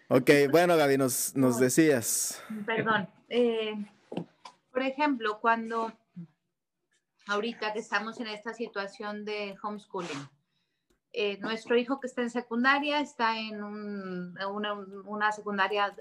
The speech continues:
Speaker 2: altamente demandante, está cambiándose un sistema completamente diferente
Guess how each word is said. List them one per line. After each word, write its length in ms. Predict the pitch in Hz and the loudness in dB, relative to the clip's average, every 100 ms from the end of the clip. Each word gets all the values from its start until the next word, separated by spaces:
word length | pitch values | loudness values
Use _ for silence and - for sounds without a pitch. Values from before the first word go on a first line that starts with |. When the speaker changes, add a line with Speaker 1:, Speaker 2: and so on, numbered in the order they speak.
| - | -2
Speaker 2:
altamente 680 | 196 208 214 226 220 208 220 | -2 0 0 -2 -6 -8 -8
demandante, 960 | 214 202 185 190 214 254 240 269 233 | -6 -4 -6 -2 0 0 -2 -8 -6
está 280 | 208 - 220 | -8 -4 -4
cambiándose 640 | 226 226 214 214 214 208 220 | -2 -2 -2 -6 -8 -10 -12
un 120 | 208 | -12
sistema 520 | 214 214 220 214 214 - | -14 -6 -4 -2 -4 -6
completamente 680 | 185 214 220 214 220 208 208 | -6 -4 -2 -4 -6 -6 -4
diferente 720 | 202 190 208 220 254 294 | -4 -4 -6 -6 -6 -6